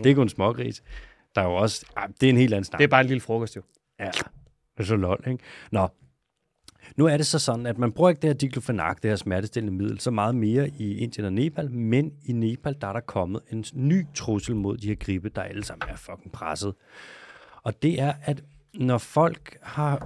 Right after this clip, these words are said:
Speaker 1: husdyr,
Speaker 2: Mm.
Speaker 1: så nogle gange kommer der nogle rovdyr.
Speaker 2: Ja.
Speaker 1: Og så kommer de og lige hapser en hister her. Og det er for eksempel de vildlevende hunde. Der er rigtig mange vildlevende hunde.
Speaker 2: Uh.
Speaker 1: Ja,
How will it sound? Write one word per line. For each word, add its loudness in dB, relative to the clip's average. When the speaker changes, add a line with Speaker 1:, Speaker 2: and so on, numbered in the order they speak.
Speaker 1:
husdyr, -6
Speaker 2:
Mm. -2
Speaker 1:
så 0
nogle 4
gange 0
kommer 2
der 0
nogle -4
rovdyr. -6
Speaker 2:
Ja. -8
Speaker 1:
Og 4
så 0
kommer 2
de -4
og -2
lige -2
hapser -4
en -6
hister -8
her. -10
Og -6
det 4
er 2
for -2
eksempel -4
de -2
vildlevende 0
hunde. -2
Der -14
er -18
rigtig -16
mange -8
vildlevende -10
hunde. -12
Speaker 2:
Uh. -6
Speaker 1:
Ja, -16